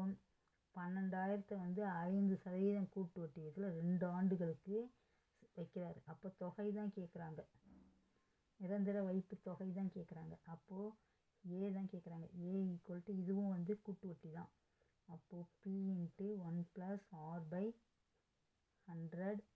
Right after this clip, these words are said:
power n. இதுல வந்து P வந்து பன்னெண்டாயிரம். ம், R வந்து ஐந்து சதவீதம்,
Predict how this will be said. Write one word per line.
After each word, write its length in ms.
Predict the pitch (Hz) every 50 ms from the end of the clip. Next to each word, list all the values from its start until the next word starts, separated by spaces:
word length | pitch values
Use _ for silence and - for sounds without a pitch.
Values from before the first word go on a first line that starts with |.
| _ _ _ _ _ _ _ _ _ _ _ _ _ _ _ _ -
power 260 | 170 165 160 165 185 190 190 165 160 160 165
n. 40 | 180 196 - - _ _ _ _ _ _ _ _ _ _ _ _ _ _ _ _
இதுல 220 | 196 180 175 180 180
வந்து 240 | 180 180 180 180 202 196 - - -
P 200 | 202 190 196 202 190
வந்து 340 | 185 180 175 175 170 196 214 226 226 -
பன்னெண்டாயிரம். 720 | - 175 160 165 165 165 160 165 160 160 160 160 185 - - - - _ _ _ _ _ _ _ _ _ _ _ _ _ _ _ _ _ _ _ _ _ _ _ _ _ _ _ _ _ _ _ _ _ _ _ _ _ _ _ _ _ _ _
ம், 320 | 196 180 185 196 220 240 262 269 - _ _ _ _ _ _ _ _ 180 175 170 170 180 185
R 60 | 190 185 180 180
வந்து 280 | 180 175 170 175 190 208 220 233 233 202 - _ _ _ _ _ _ - _ _ _ _ _ _ _ _ _ _ _ _ _ _ _ _ _ _ _ _ _ _ -
ஐந்து 320 | 165 175 175 180 170 170 147 -
சதவீதம், 640 | 170 160 160 165 165 160 160 156 160 165 165 165